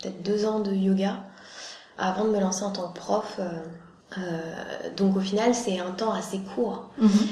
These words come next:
Speaker 1: Et je vois qu'autour de moi, il y a des gens qui prennent un temps encore plus court et qui accèdent quand même à des formations très rapidement, alors qu'ils ne savent pas ce qu'est le hatha, qu'ils ne savent
Speaker 2: Mm.
Speaker 1: pas ce qu'est le vinyasa,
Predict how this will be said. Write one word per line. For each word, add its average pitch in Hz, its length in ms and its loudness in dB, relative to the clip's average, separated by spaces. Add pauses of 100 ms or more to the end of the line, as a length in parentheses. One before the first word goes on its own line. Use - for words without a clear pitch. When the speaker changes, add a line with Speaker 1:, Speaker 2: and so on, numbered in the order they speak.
(340)
Speaker 1:
Et 196 60 4
je 190 100 4
vois 240 260 8
qu'autour 233 340 4
de 202 80 4
moi, 226 240 2
il 240 60 4
y - 20 4
a 202 40 4
des 190 160 2
gens 233 160 2
qui 196 480 -4 (200)
prennent 233 240 -2
un 202 100 -2
temps 254 240 -2
encore 254 320 -2
plus 247 160 -4
court 247 340 2
et 196 120 0
qui - 120 -2
accèdent 220 400 2
quand 226 80 2
même 214 200 4
à 202 60 4
des 196 120 4
formations 202 720 -2
très 226 160 -6
rapidement, 214 540 2
alors 196 240 2
qu'ils 202 280 0
ne 196 100 2
savent 196 300 -6
pas 196 120 -4
ce - 80 -6
qu'est 202 100 -2
le 190 120 2
hatha, 233 440 -2 (120)
qu'ils 208 140 -2
ne 196 60 -2
savent 233 180 0
Speaker 2:
Mm. 226 80 8
Speaker 1:
pas 196 60 0
ce - 80 -4
qu'est 202 100 -4
le 190 60 0
vinyasa, 190 460 0